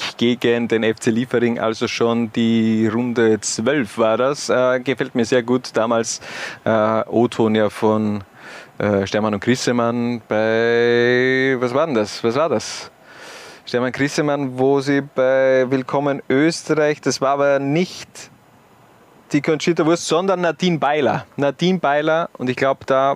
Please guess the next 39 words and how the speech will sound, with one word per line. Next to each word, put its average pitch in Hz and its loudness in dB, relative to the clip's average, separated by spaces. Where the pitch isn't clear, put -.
war, 123 -2
ist 131 -2
es 135 2
damals 123 0
bei 120 2
so 120 0
einer, 117 2
so - -16
einer 113 0
Satire 117 0
vorgekommen, 110 0
dass 107 -10
sie 107 -6
gesagt 107 -2
haben, 123 2
"Jetzt 190 0
gewinnen 311 2
sie - 0
uns 208 -2
den 104 0
Schatz." - -8
Also, 117 -2
das 127 0
hat 139 -2
man 127 0
aufgenommen, 143 0
ich 131 -4
weiß, 135 -2
ich, - 0
ich, - 2
du 165 2
hast 156 0
es 143 2
schätzungsweise 147 2
nicht 160 0
mitbekommen, 180 0
aber 160 2
egal. 127 2
<laughs> - -18